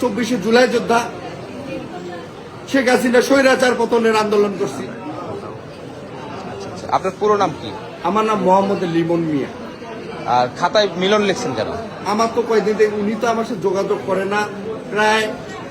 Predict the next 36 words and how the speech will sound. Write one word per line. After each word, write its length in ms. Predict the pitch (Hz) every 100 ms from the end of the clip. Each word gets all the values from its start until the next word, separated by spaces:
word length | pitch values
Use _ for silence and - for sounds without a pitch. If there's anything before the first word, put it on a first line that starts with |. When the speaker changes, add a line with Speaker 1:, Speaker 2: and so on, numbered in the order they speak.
| -
Speaker 1:
দশ 180 | 185 233
বারো 240 | 214 226 208
দিন 160 | 240
থেকে 160 | 247 233
ভালোভাবে 420 | 196 202 190 196
যোগাযোগ 420 | 180 170 160 143
নেই, 120 | 131 - -
আমার 180 | 156 190
ঘুম 300 | 165 220 214
নাই। 200 | 190 151 - - - - - - -
আমি 240 | 190 220 233
লিমন 340 | 226 233 247
লিখতে 260 | 254 - 247
মিলন 280 | 233 233
লিখে 220 | 220 202 220
ফেলেছি 320 | 220 208 196
হয়তো 160 | 180
ভুলে। 260 | 170 160 131 - - - - - - - - - - - - 269 294 302 277 277 269 262 262
Speaker 2:
ঠিক 120 | 254
আছে, 320 | 247 277 302
ধন্যবাদ। 560 | 262 - - 370 349 339 359 - - -
আপনার 180 | - 165
বাবার 240 | 165 180
নাম 160 | 190 180
কি? 160 | 240 285 247 254
Speaker 1:
আমার 160 | 170 196
বাবার 220 | 202 214
নাম 140 | 220
এইচ 200 | 220 220
এম 100 | 233
সুলেমান 320 | 220 220 220
শেখ, 180 | 202 190
উনি 200 | 196 208
সাবেক 320 | - 196 208 -
প্যানেল 300 | 208 202 214
চেয়ারম্যান 480 | 226 214 214 247